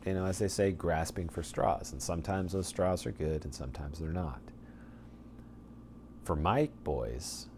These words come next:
for myself, for my wife, for my extended family and friends. That is not what I want to provide. I'm not interested in being the guy with all the tools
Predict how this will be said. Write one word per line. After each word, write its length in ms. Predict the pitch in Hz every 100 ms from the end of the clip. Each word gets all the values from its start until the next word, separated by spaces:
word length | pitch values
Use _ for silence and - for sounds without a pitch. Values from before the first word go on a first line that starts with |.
| -
for 140 | -
myself, 680 | 69 69 69 - 104 90 69 - - - - - -
for 180 | 82 76
my 200 | 80 78
wife, 560 | 95 104 - - - - -
for 200 | - 80
my 380 | 76 78 80 80 -
extended 480 | - - 90 82
family 380 | - 101 101 87
and 100 | 71
friends. 520 | - 107 87 73 - - - - - -
That 260 | - 107 -
is 200 | - 104
not 400 | 98 90 92 - - - - - -
what 120 | 87 85
I 80 |
want 220 | 82 82 -
to 80 |
provide. 680 | - - 71 98 92 - - -
I'm 200 | 185 196
not 240 | 208 - - - -
interested 640 | 101 123 131 113 - 92
in 120 | 85 78
being 300 | 92 92 85
the 80 |
guy 440 | 82 85 80 78 85 - - -
with 140 | - 82
all 200 | 101 101
the 80 | 95
tools 840 | 101 95 95 92 90 87 -